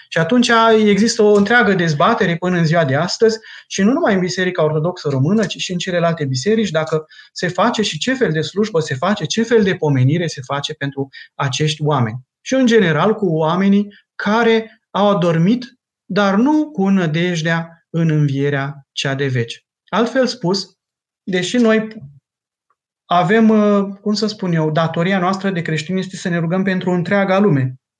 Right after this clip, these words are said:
cum spunea și Sfântul, uh, Siluan Atonitul, că ne putem ruga pentru toți, și Sfântul Sim-, Serafim de Sarov, care spuneau că, spunea că ne putem, uh, ne, suntem datori să ne rugăm pentru toate făpturile din această lume, deci nu numai pentru oameni, ci și pentru animale, pentru întregul pământ.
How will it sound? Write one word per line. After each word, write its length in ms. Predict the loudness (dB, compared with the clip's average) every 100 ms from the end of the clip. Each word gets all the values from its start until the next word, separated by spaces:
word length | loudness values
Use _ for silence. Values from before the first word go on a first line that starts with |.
| _ _
cum 160 | -4 -4
spunea 640 | -2 -2 0 0 -2 -8 -8
și 160 | -4
Sfântul, 480 | -4 -2 -2 0 0
uh, 120 | -2 -4
Siluan 500 | -4 -2 0 0 0
Atonitul, 560 | -4 -2 -2 0 -4
că 100 | -2
ne 160 | -4 -4
putem 280 | -6 -2 -2
ruga 240 | 0 0
pentru 280 | 0 -4 -2
toți, 200 | -2 -2
și 100 | -4
Sfântul 300 | -6 -8 -8
Sim-, 240 | -4 -4 -2
Serafim 460 | -6 -2 -2 2 2
de 100 | 2
Sarov, 440 | 0 -2 2 0 0 _ _ -20 -20 _
care 260 | 2 2 2
spuneau 360 | 0 0 0
că, 320 | 0 0 0 -2 _
spunea 380 | -6 0 2 2
că 120 | 0
ne 140 | 0
putem, 340 | 0 0 2 2
uh, 680 | 0 -4 -14 _ -2 2 2
ne, 360 | 2 4 2 0 -4 -10 -14 _
suntem 400 | -10 -4 0 4
datori 320 | 4 4 0
să 80 | 2
ne 80 | 2
rugăm 260 | 2 2 4
pentru 260 | 2 2
toate 280 | 0 0 0
făpturile 640 | 0 -2 0 2 2 2
din 140 | 2 0
această 420 | -2 -2 -2 -2
lume, 200 | 0 0
deci 220 | 0 0
nu 100 | 2
numai 300 | 4 4 2
pentru 240 | 2 0 2
oameni, 300 | 2 2 2
ci 100 | 0
și 120 | -4
pentru 300 | -4 -2 -2
animale, 500 | 0 2 2 0 0
pentru 280 | -2 -2 -2
întregul 380 | -2 -2 -4
pământ. 420 | -2 2 4 2